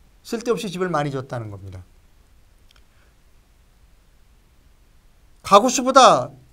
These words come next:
집을 많이 지으니까 주택 가격이 떨어지는 겁니다. 주택 가격이 떨어지니까 기존에 자기가 그, 이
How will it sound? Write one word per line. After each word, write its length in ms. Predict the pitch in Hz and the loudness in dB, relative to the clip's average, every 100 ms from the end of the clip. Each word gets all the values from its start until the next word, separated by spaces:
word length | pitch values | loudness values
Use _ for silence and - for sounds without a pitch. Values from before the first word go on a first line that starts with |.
| _ | _
집을 240 | - 254 | -4 -4
많이 360 | 190 170 262 240 | 2 2 2 0
지으니까 760 | 190 180 135 127 120 127 101 95 _ _ - _ | -4 -4 -6 -6 -8 -6 -10 -16 _ _ -20 _
주택 300 | - 214 247 | -10 0 0
가격이 320 | 226 214 220 214 | 2 -2 -4 -4
떨어지는 440 | 202 160 147 123 | -6 -6 -8 -12
겁니다. 360 | 113 101 98 101 _ _ _ _ - - - - | -12 -14 -18 -20 _ _ _ _ -20 -20 -20 -8
주택 260 | 208 262 | -2 4
가격이 300 | 277 262 285 | 4 4 2
떨어지니까 840 | 269 233 180 151 123 123 104 110 95 _ - | 4 4 2 -4 -6 -10 -12 -12 -16 _ -8
기존에 580 | 196 214 277 277 262 | -4 0 2 2 0
자기가 640 | 233 185 180 220 240 226 226 - - - | -2 -8 -6 4 6 6 2 -20 -20 -20
그, 300 | - 170 156 151 | -6 -2 0 -2
이 600 | 147 147 143 135 127 | -4 -2 -2 -2 -6